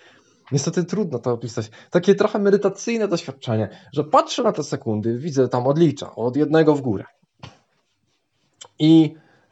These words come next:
i zdaję sobie sprawę, na przykład powiedzmy, że jest wyświetlona sekunda ósma.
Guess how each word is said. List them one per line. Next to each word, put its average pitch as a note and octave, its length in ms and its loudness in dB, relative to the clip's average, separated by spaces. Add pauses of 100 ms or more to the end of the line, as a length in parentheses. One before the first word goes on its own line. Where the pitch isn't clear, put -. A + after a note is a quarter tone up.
(500)
i E3+ 80 -2
zdaję F#3 260 2
sobie A3+ 140 -2
sprawę, D3 440 0
na D3 120 0
przykład G#3 240 0
powiedzmy, G3+ 440 0
że B2+ 380 4 (280)
jest D#3+ 220 2
wyświetlona B2+ 600 -2
sekunda A2 380 -8
ósma. - 360 -12